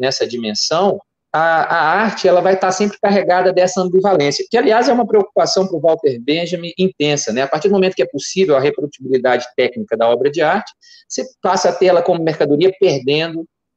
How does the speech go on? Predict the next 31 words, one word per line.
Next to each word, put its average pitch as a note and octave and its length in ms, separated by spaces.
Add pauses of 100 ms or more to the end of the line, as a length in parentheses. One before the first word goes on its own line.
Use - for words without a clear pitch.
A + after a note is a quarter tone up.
o, B2+ 420
o A2 40
hit D3 280
et B2+ 180
nunc, C#3+ 500
essa, B2 260
essa, - 180
essa - 260
coisa D3 220
do C#3+ 160
instante C#3+ 680 (100)
de C3+ 80
autenticidade. C#3+ 840 (260)
E C#4 60
Pink G#3 260
Floyd, E3 540 (280)
claro, E3+ 680
pra D#3 160
muitos, E3+ 720
se F#3 100
esvazia E3+ 580
enquanto G3 320
um G#3 60
produto. G3+ 440 (760)
E, D3 600
e D#3 80
interagir F#3+ 680
co-, E3+ 200
enquanto D3+ 420
um C#3 60
produto C3+ 680